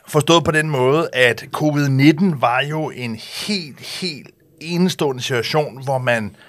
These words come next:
i regeringen fik tiltaget sig nogle, altså meget, meget vidtgående beføjelser til at kunne lukke samfundet ned.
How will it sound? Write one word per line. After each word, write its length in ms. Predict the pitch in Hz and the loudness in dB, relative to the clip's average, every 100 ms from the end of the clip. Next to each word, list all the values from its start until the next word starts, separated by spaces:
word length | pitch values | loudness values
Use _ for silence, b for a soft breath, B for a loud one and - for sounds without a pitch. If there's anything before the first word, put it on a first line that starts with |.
| b b b b | b b b b
i 100 | 143 | -4
regeringen 720 | - - 175 156 156 151 135 | -4 0 0 0 -4 -8 -12
fik 340 | - 143 120 - | -12 -10 -8 -6
tiltaget 440 | 156 151 175 123 | -8 -4 -4 -4
sig 160 | - 127 | -6 -6
nogle, 420 | 117 110 107 107 | -8 -8 -10 -10
altså 160 | 110 | -12
meget, 420 | 113 127 143 165 170 | -12 0 4 4 4
meget 260 | 151 139 | 2 2
vidtgående 420 | 143 - 151 135 | -4 -6 -6 -6
beføjelser 520 | 117 110 131 120 131 127 | -8 -6 -6 -6 -12 -14
til 220 | - 143 | -10 -10
at 80 | 127 | -10
kunne 220 | - 123 | -8 -6
lukke 280 | 117 110 110 | -4 -6 -8
samfundet 560 | - 113 127 151 127 117 | -4 -4 -4 -6 -6 -4
ned. 200 | 117 | -4